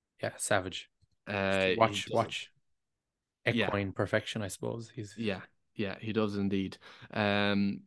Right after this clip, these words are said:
Speaker 2: Love Envoi then is seven to one. I actually liked her for the Mayor's Hurdle at twelve to one. I see actually there's a bit of blue beside her, an odds checker at the moment. She's into ten to one. Obviously, people are getting on before this run, but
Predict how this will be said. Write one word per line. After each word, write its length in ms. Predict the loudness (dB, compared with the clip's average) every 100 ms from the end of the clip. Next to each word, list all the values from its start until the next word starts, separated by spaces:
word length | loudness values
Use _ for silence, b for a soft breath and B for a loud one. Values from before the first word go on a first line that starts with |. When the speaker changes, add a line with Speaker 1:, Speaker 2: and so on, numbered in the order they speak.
| _
Speaker 2:
Love 340 | 2 6 8
Envoi 460 | 8 4 4 4 4
then 320 | 4 4 2
is 220 | 2 -2
seven 380 | -2 -2 0 -2
to 100 | -2
one. 320 | 2 4 2
I 140 | 0 -4
actually 300 | -4 -4 0
liked 320 | 2 2 0
her 200 | -4 -4
for 140 | -4
the 100 | -2
Mayor's 340 | 2 4 4 2
Hurdle 440 | 2 4 4 0
at 160 | -4 -4
twelve 400 | 0 2 0 -2
to 100 | -6
one. 220 | -4 -4
I 80 | -8
see 400 | -12 -6 0 0
actually 320 | 0 -4 -2
there's 160 | -2 -2
a 60 |
bit 120 | 0
of 140 | -2 2
blue 220 | 4 4
beside 420 | 2 0 2 2
her, 160 | 2 0
an 100 | 2
odds 220 | 2 0
checker 320 | -8 -6 -6
at 100 | -4
the 60 | 0
moment. 320 | 2 2 -2
She's 220 | -4 -2
into 200 | -2 -2
ten 240 | -2 0 0
to 120 | -2
one. 280 | -2 -2 -4 b b b b _ 0
Obviously, 400 | 0 0 -2 0
people 300 | 0 0 -2
are 100 | 0
getting 260 | -2 0
on 160 | 0 0
before 360 | 0 2 2
this 240 | 2 -2 2
run, 320 | 2 4 4
but 140 | 0